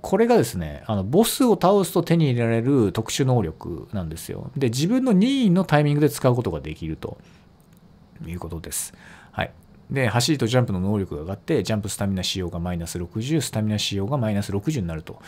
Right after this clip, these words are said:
Fボタンになります。キーボードだとね。で、今食べてるもので、えー、例えば、凍結に弱い、雷に弱い、火に耐性はあるとか、こういうのが出るんで、自分の耐性もね、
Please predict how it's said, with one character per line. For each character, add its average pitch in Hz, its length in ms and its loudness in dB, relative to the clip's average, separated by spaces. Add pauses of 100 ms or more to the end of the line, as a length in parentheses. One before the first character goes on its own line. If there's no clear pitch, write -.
(180)
F 139 220 4
ボ 202 140 0
タ 107 120 0
ン 80 60 -2
に 73 100 -8
な 76 100 -8
り 73 100 -8
ま 78 120 -10
す。 - 180 -14
キ 101 140 -4
ー 87 40 -2
ボ 82 100 -4
ー 80 40 -6
ド 82 80 -8
だ 87 80 -8
と 120 80 -12
ね。 165 200 -4 (580)
で、 - 200 0
今 240 320 2
食 202 80 2
べ 208 120 4
て 165 120 2
る 113 100 4
も 113 140 0
の 117 200 0
で、 139 420 0
え 92 800 -4
ー、 95 80 -6
例 90 60 -6
え - 20 -6
ば、 80 200 -12 (180)
凍 - 160 2
結 165 240 0
に 117 100 0
弱 82 220 -4
い、 - 60 -20 (160)
雷 170 360 2
に 113 140 2
弱 92 240 -2
い、 - 160 -20
火 - 340 2
に 170 220 2 (180)
耐 98 180 -2
性 98 200 -4
は 85 140 -6
あ 80 40 -8
る - 80 -12 (320)
と - 80 -12
か、 - 80 -14
こ 208 140 -2
う - 20 4
い - 20 2
う - 20 0
の 175 80 2
が 87 100 -2
出 107 100 2
る 101 140 0
ん 80 160 -6
で、 131 240 -2
自 98 140 -8
分 98 160 -4
の 98 120 -4 (560)
耐 95 140 -4
性 85 160 -8
も 87 80 -6
ね、 156 220 -4